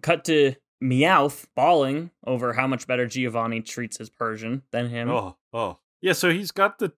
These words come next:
Speaker 2: the, our regular Team Rocket crew, uh, digging for clams,
Speaker 1: He's got 'em by
Speaker 2: apparently.
Speaker 1: the balls.
Speaker 2: <laughs> Yeah.
Speaker 1: Yeah.
Speaker 2: But for some reason, he's got them on the beach literally digging for ki-, clams. Uh, okay.
Speaker 1: Well, you need, you want fresh clam. You don't want those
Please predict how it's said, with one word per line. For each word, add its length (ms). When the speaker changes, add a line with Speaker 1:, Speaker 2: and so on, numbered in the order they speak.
Speaker 2:
the, 280
our 160
regular 500
Team 300
Rocket 400
crew, 400
uh, 180
digging 360
for 220
clams, 840
Speaker 1:
He's 200
got 160
'em 60
by 140
Speaker 2:
apparently. 80
Speaker 1:
the 40
balls. 480
Speaker 2:
<laughs> 120
Yeah. 240
Speaker 1:
Yeah. 100
Speaker 2:
But 60
for 120
some 180
reason, 240
he's 160
got 180
them 140
on 120
the 80
beach 360
literally 400
digging 320
for 160
ki-, 260
clams. 540
Uh, 180
okay. 280
Speaker 1:
Well, 120
you 80
need, 260
you 100
want 140
fresh 320
clam. 260
You 80
don't 160
want 220
those 240